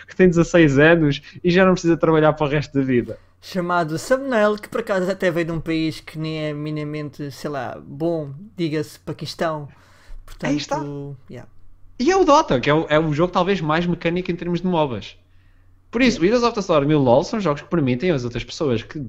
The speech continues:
Speaker 1: não são nada nem ninguém. O Faker não era nada, man. O Faker não era literalmente nada. E agora, tipo, ah, the God of League of Legends.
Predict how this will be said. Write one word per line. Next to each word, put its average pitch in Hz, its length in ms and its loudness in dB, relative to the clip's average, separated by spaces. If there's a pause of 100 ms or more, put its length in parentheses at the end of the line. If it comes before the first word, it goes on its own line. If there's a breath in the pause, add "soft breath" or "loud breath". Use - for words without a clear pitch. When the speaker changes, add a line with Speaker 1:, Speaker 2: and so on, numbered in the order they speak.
(160)
Speaker 1:
não 185 260 -2
são 226 140 -2
nada 147 240 4
nem 143 120 4
ninguém. 139 400 4
O 175 40 -2
Faker 269 300 0
não 294 80 2
era 285 140 2
nada, 285 360 0
man. 127 300 2
O 120 60 -4
Faker 190 240 -6
não 196 160 2
era 180 100 4
literalmente 185 460 0
nada. 185 240 0
E 131 60 0
agora, 160 200 0
tipo, - 240 -14 (340 loud breath)
ah, - 320 2
the 123 120 2
God 180 420 2
of 131 100 2
League 127 140 2
of 113 100 2
Legends. 101 560 -4